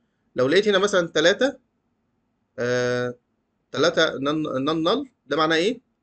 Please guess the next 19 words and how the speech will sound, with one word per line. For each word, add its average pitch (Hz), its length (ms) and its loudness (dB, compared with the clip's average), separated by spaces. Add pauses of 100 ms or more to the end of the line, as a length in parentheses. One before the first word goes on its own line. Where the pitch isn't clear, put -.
(480)
معناه 120 180 -2
ان 170 140 -2
في 196 100 -8
اتنين 196 340 -2
ايه؟ 170 260 -2 (600)
ان 127 120 -6
في 151 100 -6
اتنين 170 320 -4
ايه 156 300 -2
ناقصين 135 460 -6
او 113 180 -6
اتنين 147 240 -6
فيهم 147 300 -4
none. 113 160 -4 (500)
يعني 123 160 -4
تعالى 160 240 2
مثلًا 185 220 0
نغير 175 500 0 (1800)
ال-، 117 680 -6